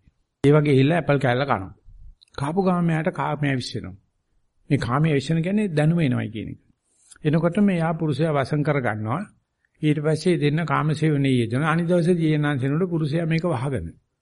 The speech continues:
ලිංගේ වහගෙන, ඒ-, ඒවත් වහගෙන. දෙන්නට දෙන බලනකොට මේ කෝල වෙන්න පටන් ගන්නවා. එතකොට දියනාංශ දන්නවා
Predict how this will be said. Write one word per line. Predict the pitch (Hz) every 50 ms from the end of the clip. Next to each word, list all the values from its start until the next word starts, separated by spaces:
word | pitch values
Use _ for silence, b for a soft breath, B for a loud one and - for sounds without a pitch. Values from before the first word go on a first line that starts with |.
| _ _ _ _ _ -
ලිංගේ | 147 135 139 151 151 151
වහගෙන, | 131 120 110 123 120 107 95 92 98 95 92 - _ b b b b b _ _
ඒ-, | - 143 131 131 135 135 - 160
ඒවත් | 151 147 160 156 160 170 165 -
වහගෙන. | 180 156 123 135 131 113 95 80 85 85 - _ _ _ _ _ _ _ _ _ _ _ _ _ _ - -
දෙන්නට | - 135 139 143 151 160 160 151
දෙන | 143 151 160 160
බලනකොට | 151 143 135 139 143 151 143 160 156 160 196 214 214 202
මේ | 175 170 160 151 143
කෝල | - - 170 180 175 160
වෙන්න | 147 143 135 123
පටන් | 117 107 120 107 117 110
ගන්නවා. | 107 101 98 - - - - _ _ _ b b b b b b
එතකොට | _ - 156 180 208 196 190
දියනාංශ | 160 165 165 160 151 147 143 131 139
දන්නවා | 135 127 123 123 131 160